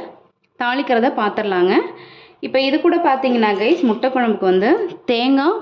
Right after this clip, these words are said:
பொட்டுக்கல்ல அரைச்சி வந்து சேர்ப்பாங்க கைஸ். இது வந்து ஒரு ஈஸியான குழம்புங்க. நான் அது வந்து ஸ்கிப் பண்ணிட்டேன். So இந்த மெத்தடில் செஞ்சாலும் குழம்பு வந்து சூப்பராக இருக்கும் கைஸ்.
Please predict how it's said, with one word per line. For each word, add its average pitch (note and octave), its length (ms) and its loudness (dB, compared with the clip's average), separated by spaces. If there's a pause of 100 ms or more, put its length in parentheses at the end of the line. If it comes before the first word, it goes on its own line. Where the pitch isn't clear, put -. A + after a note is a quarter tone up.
பொட்டுக்கல்ல A3+ 540 0
அரைச்சி F#3+ 300 -2
வந்து F#3 140 4 (100)
சேர்ப்பாங்க F3 520 2
கைஸ். G4 240 0 (580)
இது G3 180 -2
வந்து G3+ 200 0 (800)
ஒரு F#3+ 140 -4 (180)
ஈஸியான B3+ 560 2 (420)
குழம்புங்க. F#3+ 420 2 (200)
நான் G3+ 180 0
அது F3+ 160 2
வந்து B3+ 180 0
ஸ்கிப் G#3 260 -4
பண்ணிட்டேன். G#3 400 0 (580)
So - 60 -2 (120)
இந்த C4+ 200 4
மெத்தடில் C#4+ 380 0
செஞ்சாலும் A3+ 400 2
குழம்பு G#3 320 2
வந்து G3+ 160 2 (240)
சூப்பராக A#3+ 520 -2
இருக்கும் F3+ 300 4
கைஸ். G4 240 2